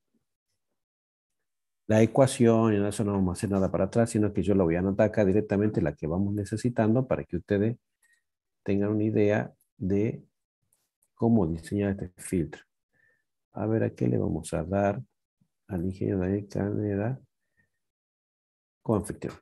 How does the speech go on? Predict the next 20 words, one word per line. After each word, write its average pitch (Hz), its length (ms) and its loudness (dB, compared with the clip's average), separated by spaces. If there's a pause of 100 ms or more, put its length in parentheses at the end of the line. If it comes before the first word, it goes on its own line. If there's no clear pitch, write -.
(120)
Bueno. 101 300 0 (1600)
Entonces, 135 580 6 (600)
tenemos 160 300 8
todo 170 180 6
filtro, 180 540 2
elegimos 131 500 6
uno. 165 400 4 (840)
Eh, 98 240 0
si, 101 240 -2
si - 160 0
ustedes 139 260 6
se 120 120 4
fijan 131 340 4
en, - 260 2 (200)
ah, 87 360 -6 (960)
uh, 104 360 4
no 95 140 -4
sé - 180 -4
qué 95 120 -6
pasó. - 360 -10